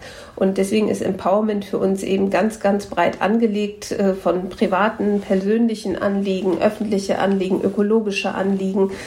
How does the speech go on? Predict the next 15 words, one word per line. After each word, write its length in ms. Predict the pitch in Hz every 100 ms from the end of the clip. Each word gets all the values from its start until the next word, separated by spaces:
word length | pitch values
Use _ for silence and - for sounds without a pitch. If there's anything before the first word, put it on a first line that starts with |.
| - -
Ähm, 260 | 202 190 -
also 180 | 190 196
Empowerment 760 | 196 - 202 214 202 196 196
kann 200 | - 208
sich 180 | 208 196
auf 100 | 196
ganz, 240 | 180 208
ganz 240 | - 190 196
vielen 360 | - 196 190
Ebenen 520 | 196 196 196 185 185 -
äußern 560 | 185 202 233 233 233 233 - -
und 140 | - 190
im 100 | 190
besten 300 | 202 - 190
Fall 320 | 185 175 202